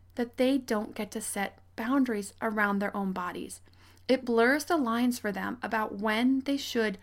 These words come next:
or shouldn't be allowed to say they don't want to be touched.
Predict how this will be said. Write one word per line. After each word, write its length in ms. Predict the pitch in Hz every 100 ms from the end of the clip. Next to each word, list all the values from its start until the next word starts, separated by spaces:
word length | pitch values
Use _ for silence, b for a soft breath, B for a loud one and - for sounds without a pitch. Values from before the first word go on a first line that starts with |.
| b b -
or 120 | 240
shouldn't 360 | 233 247 233 233
be 120 | 240
allowed 380 | 214 202 202 196
to 120 | 220
say 480 | - 208 190 185 196 - - - -
they 140 | - 214
don't 340 | 196 190 -
want 180 | 190 185
to 80 | -
be 120 | 202
touched. 640 | - - 240 - - -